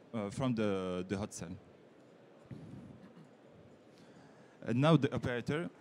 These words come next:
so he act-, he activate the, um, the, the brush, uh, with the, like we, like we see here, and he's still operating the, the new, uh, the, the ma-, the slave arm with the new master arm.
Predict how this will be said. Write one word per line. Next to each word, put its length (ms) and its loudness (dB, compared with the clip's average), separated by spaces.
so 280 4
he 220 4
act-, 240 -6
he 120 0
activate 480 4
the, 540 4
um, 280 -6
the, 340 -6
the 80 0
brush, 460 4
uh, 300 -2
with 160 -8
the, 200 -2
like 200 -6
we, 100 -6
like 140 -2
we 80 4
see 160 -2
here, 220 -2
and 160 0
he's 180 2
still 220 8
operating 560 6
the, 440 6
the 100 0
new, 280 4
uh, 720 -2
the, 240 -4
the 60 -8
ma-, 120 -2
the 140 -4
slave 320 0
arm 200 4
with 140 4
the 100 6
new 200 6
master 300 2
arm. 180 -4